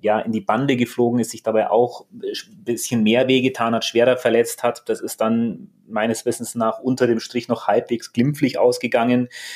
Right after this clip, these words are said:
was natürlich letztlich auch der, der immer besseren Schutzausrüstung von Eishockey-Spielerinnen und Spielern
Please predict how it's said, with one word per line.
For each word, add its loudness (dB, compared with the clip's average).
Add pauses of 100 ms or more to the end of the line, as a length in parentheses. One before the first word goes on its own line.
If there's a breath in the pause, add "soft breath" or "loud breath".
(200 loud breath)
was 0
natürlich 2
letztlich 0
auch 4
der, 2
der 2
immer 2
besseren 0
Schutzausrüstung 0
von -4
Eishockey-Spielerinnen 0
und -4
Spielern 0